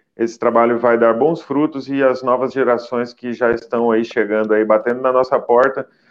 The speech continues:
vão encontrar uma situação melhor do que a que nós encontramos, e eu espero que o trabalho nosso aí seja referência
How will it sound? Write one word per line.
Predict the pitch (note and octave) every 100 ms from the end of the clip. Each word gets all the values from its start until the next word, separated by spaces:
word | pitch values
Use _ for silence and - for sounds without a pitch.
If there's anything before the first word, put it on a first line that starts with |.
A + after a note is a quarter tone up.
| _ -
vão | C3+ D#3
encontrar | D#3 D#3+ C#3 B2+ C3 B2+ C3
uma | C3+ C3+
situação | - C#3 C3 B2+ C3 B2+
melhor | B2 A#2+ B2+
do | C3
que | C3+ C3
a | B2
que | - B2+
nós | A#2+ A#2+ B2+
encontramos, | B2 B2+ A#2+ A2+ B2 C3+ D3 - _ _ _ -
e | B2 C3+ C3+ C3 B2+
eu | B2+
espero | B2+ - C3+ C3+ C3+
que | - C3+ C3+ C3
o | B2
trabalho | B2 A#2 A#2 A#2
nosso | A#2 A#2 A#2
aí | A#2+
seja | - A#2+ B2+ A#2+ A#2+ - _ _ _
referência | A#2+ E3+ F3 D#3 C3+ D3 E3+ F3+ F3+